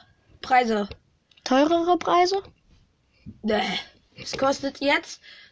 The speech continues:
Speaker 1: glaub ich, mehr als achtzehn Euro. Dieses Viech hier,
Speaker 2: Das
Speaker 1: was
Speaker 2: hat doch vorhin vierzehn, das hat doch das letzte Mal vierzehn Euro gekostet, oder?
Speaker 1: achtzehn.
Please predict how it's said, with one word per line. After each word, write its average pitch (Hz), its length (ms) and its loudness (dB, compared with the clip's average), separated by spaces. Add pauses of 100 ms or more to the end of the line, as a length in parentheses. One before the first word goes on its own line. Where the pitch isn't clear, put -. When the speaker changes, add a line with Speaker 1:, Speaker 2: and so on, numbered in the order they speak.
Speaker 1:
glaub 285 180 4
ich, 302 140 -2
mehr 285 200 4
als 247 340 0
achtzehn 226 400 -4
Euro. 208 360 -6 (960)
Dieses 349 300 4
Viech 349 340 -6
hier, 262 380 -4 (260)
Speaker 2:
Das 233 120 0
Speaker 1:
was 339 80 4
Speaker 2:
hat - 100 -2
doch 254 60 2
vorhin 285 360 4
vierzehn, - 420 -2
das 233 200 0
hat 240 140 -4
doch 247 80 -4
das - 220 -6
letzte 240 220 -6
Mal 226 80 -2
vierzehn 233 340 -4
Euro 202 280 0
gekostet, 208 520 -6
oder? 240 260 -2 (120)
Speaker 1:
achtzehn. 247 1040 2